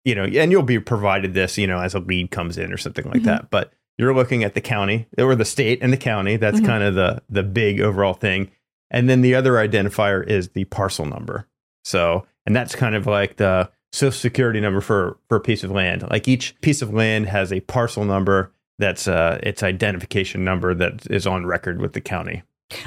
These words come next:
Speaker 2: You know something, I don't even know if you know the answer to this, but I never even thought of it before. But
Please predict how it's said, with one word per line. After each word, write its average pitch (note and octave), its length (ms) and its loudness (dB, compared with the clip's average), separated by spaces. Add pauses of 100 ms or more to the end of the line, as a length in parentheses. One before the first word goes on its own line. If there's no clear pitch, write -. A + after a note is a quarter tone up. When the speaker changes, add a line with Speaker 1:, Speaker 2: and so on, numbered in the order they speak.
(100)
Speaker 2:
You E4+ 80 2
know G4 80 2
something, D#4+ 360 -4
I G#3 120 0
don't G#3+ 140 0
even G3+ 120 2
know F#3+ 60 0
if G3 100 -6
you G3 80 0
know F3 120 0
the D3+ 100 0
answer F3+ 260 -2
to - 60 -6
this, - 240 0
but - 360 -2
I G3+ 60 4
never F#3+ 220 0
even F#3 100 2
thought E3 200 2
of G#3 100 -2
it A3+ 140 -2 (100)
before. B3 300 2
But A3+ 200 0